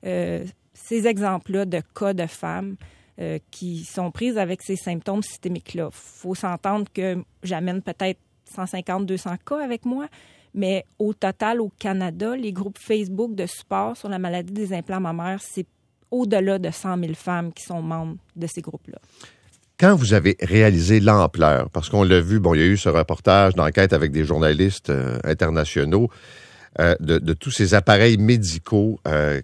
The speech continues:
Speaker 2: qui ont amené des problèmes de santé majeurs chez les gens. Quand,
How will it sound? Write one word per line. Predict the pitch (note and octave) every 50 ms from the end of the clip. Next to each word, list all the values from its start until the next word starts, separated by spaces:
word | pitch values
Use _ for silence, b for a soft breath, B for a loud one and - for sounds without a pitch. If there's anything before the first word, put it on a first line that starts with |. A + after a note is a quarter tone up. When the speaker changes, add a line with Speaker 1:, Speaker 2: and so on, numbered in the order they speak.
| _ -
Speaker 2:
qui | - - - G2+
ont | G#2 G#2 - -
amené | G#2+ G#2+ G#2+ G#2+ A2 A2 B2 B2
des | G2+ F#2+
problèmes | E2+ - E2 D#2+ D#2+ G2+ G2 F2+
de | F2 E2 D2+
santé | - - F2+ D2+ C#2 C2+ - - F#2+ F#2 - -
majeurs | - D#2+ E2 D#2 D2+ E2 E2 F2 F2 D#2+ D#2
chez | - D2
les | C#2+ C#2+
gens. | C#2 D#2 F2 G2
Quand, | - - D3 D#3+